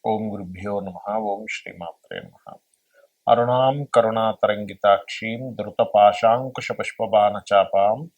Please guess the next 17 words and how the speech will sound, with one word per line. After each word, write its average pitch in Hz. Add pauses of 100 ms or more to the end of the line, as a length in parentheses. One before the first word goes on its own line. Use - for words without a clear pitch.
(520)
అనిమాదిభిరావృతాం 123
మయూకైః 113 (340)
అహమిత్యేవ 107
విభావయే 95 (120)
భవాని. 90 (280)
శ్రీమాత్రే 50
నమః. - (920)
ప్రేక్షకులకి 120 (160)
ఆ -
లలితాంబిక 117
అమ్మవారి 104
యొక్క 101
అనుగ్రహం 104
పరిపూర్ణంగా 110
కలగాలని 98
మనస్ఫూర్తిగా -
కోరుకుంటూ 110